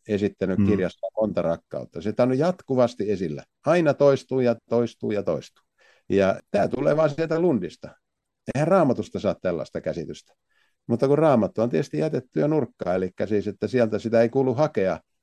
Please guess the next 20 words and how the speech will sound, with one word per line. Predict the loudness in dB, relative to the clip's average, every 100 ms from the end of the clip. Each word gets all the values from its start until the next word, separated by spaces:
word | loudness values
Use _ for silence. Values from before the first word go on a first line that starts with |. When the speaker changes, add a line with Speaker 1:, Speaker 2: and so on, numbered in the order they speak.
| _ _
Speaker 1:
koska | -10 -2 4
Raamattu | 6 6 2 0 2
on |
vain | 4 2
semmoinen | 2 0 0 0
vanha | 0 0 -4
historiallinen | -6 -8 -2 0 0 0
antiikkinen | -2 0 -4 -4 -4 -2
kirja, | 0 2 2 0 -2 _ _ _ _ _ _
joka | 0 2 4 4
on | 6
jäänyt, | 4 4 2 -4 -12 _ 0
saa | 4 6
jäädä | 6 4
sinne | 0 -4 -2
historiaan. | -2 -4 -8 -8 -8 -8
Niin | -6 -6 -8 _ _ _ _ _ _ _
jos | 2 2
tämä | 4 4 6
Lundin | 4 4 2 0